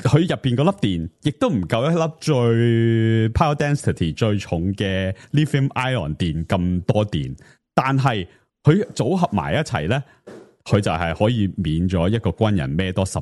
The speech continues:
磅嘢啦。因為佢依個噉嘅盾牌入邊嗰，嗰，佢係用 ceramic 電啦，我唔知咩叫 ceramic 電啊，噉佢話用 ceramic 嘅 material，佢話 ceramic 嘅 material 唔係，個，個 power density 唔係太重，但係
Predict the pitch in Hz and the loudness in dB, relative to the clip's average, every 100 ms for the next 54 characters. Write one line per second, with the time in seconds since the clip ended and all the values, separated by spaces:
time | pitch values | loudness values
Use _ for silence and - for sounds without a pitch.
0 | - 76 65 65 69 69 - 165 165 117 | -4 -4 -4 -4 -4 -4 -2 0 2 0
1 | 123 156 180 147 110 101 135 - 85 98 | 0 -2 -2 -2 0 0 -2 -2 -2 0
2 | 95 62 57 - _ _ 117 - 104 101 | -2 -6 -12 -18 _ _ -4 -2 -2 0
3 | 107 104 117 160 - _ 107 135 - - | -2 2 2 2 -4 _ 2 2 -2 -4
4 | - 104 95 87 85 95 90 110 113 - | 0 0 0 -2 -2 0 2 2 2 -2
5 | - 76 82 - 123 82 123 123 85 78 | -2 0 2 2 2 2 -2 -2 0 -2
6 | - 78 90 90 82 - 69 67 73 82 | -2 -2 0 0 -2 -4 -6 -4 -2 0
7 | 104 110 95 78 78 78 - 82 87 - | 2 2 2 0 -2 -4 -4 -4 -4 -2
8 | 107 104 - 85 80 - 123 85 73 - | 0 0 -2 -2 -2 -2 -2 -2 -4 -10
9 | - 139 127 165 190 110 110 104 - 160 | 0 0 2 0 0 0 0 -2 0 0
10 | 85 78 82 85 85 85 151 156 120 113 | 0 -2 -2 0 -2 -4 -10 0 2 2
11 | - 120 107 104 151 139 143 - 78 78 | 0 2 2 4 4 4 0 -2 -2 -2
12 | 73 80 80 87 82 82 87 85 78 90 | 0 -2 0 -4 -2 -2 -2 -2 -2 -2
13 | 87 | -2